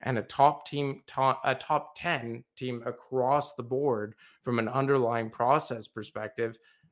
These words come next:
there's no reason for the Flyers to rush into a trade because this isn't a situation where it looks like these assets will eventually peter out. If not, these assets will only increase in value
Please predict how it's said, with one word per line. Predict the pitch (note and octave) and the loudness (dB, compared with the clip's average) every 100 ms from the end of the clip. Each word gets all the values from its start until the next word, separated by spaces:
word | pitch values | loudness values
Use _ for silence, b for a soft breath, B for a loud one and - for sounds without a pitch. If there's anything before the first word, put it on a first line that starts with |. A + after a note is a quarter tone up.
| _ - | _ 2
there's | C3 B2 | 4 4
no | A#2+ B2+ E3+ | 4 6 8
reason | D3 C#3+ D3 C3+ | 6 2 0 0
for | B2 | -2
the | A#2 | -2
Flyers | - A#2+ A#2 | -2 -2 -2
to | B2 | -4
rush | A2+ A#2 A#2+ C3 | -4 -4 -4 -2
into | C#3 C3+ | 0 0
a | A#2 | 0
trade | A2+ A2 A#2+ | -2 -2 -2
because | A#2 A2+ | -2 -2
this | A#2 G#2+ | -6 -6
isn't | - C3+ C#3+ D3 D3 b b | -2 0 0 -2 -4 b b
a | A#2+ | -2
situation | B2+ A#2+ B2+ B2 B2 A#2+ | 0 -2 0 0 0 -2
where | A2+ G#2+ | 0 0
it | |
looks | B2 B2+ - | 0 -2 -2
like | A#2 A#2 | -6 -6
these | B2 A2+ | -8 -6
assets | A2 A#2 A#2+ A#2 A2 - b b b | -4 -2 -2 -4 -6 -8 b b b
will | C3+ B2+ | 4 4
eventually | A2+ A#2+ A#2+ - B2 | 6 4 2 -2 -4
peter | A#2+ A#2 A2 G#2 | -4 -4 -2 0
out. | G#2+ B2+ E3+ - | 2 2 0 -2
If | B2+ A#2+ | -2 -2
not, | A2+ B2+ D3+ - | 2 6 6 4
these | C3+ C3 A#2+ | 0 -4 -2
assets | A#2+ A#2 B2 - | -2 -2 -6 -6
will | A#2+ B2+ | -6 -4
only | A#2+ B2 B2+ | -4 -4 -6
increase | B2+ - B2+ C3 B2+ | -8 -6 -4 -4 -2
in | A#2+ A2+ | -4 -2
value | A2+ A#2 A2 | 0 0 0